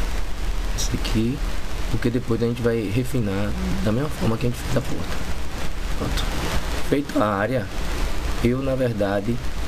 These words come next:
eu preciso fazer com que esses segmentos, eles, eles desçam, né?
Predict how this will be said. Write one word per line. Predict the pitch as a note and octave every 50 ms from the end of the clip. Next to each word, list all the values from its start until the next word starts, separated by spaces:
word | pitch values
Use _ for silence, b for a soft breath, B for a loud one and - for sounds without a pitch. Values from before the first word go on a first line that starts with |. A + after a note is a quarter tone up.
| - - - - - - -
eu | - A2+
preciso | G#2+ - A#2+ A2+ - - - A#2+ A2 A2 G#2+ A#2 A#2+ B2 A#2 G#2+ G2 G2 - - - - - - - - - - - - - - - - - - - - - - - - - - - - - - - - - - -
fazer | - G#2+ G2+ G2 F#2 - F#2+ F#2+ G2 G#2+ A2+ - -
com | A#2+ A#2
que | G#2+ - - G2+ F#2 - - - - - -
esses | A2 A#2 B2 - - - -
segmentos, | - - G#2+ G2 F#2+ G2 F2+ F2 F2 F2+ G2+ - - - - - - - - - - - - - - - - - - - - - - - - - - - - - - - - - - - - - - - - - - - - - - - - - - - - - - - - - - -
eles, | G2+ G2+ G2 F#2+ F#2+ G2 A2 A2+ A#2+ A#2+ - - - - - - - - - - - - - - - - - - - - - - - - - - - - - - - - - - - - - - - - - - - - - - - -
eles | - G#2 A2+ A#2+ A2+
desçam, | G2+ G2+ G2+ A2+ - - A2
né? | G2 F2+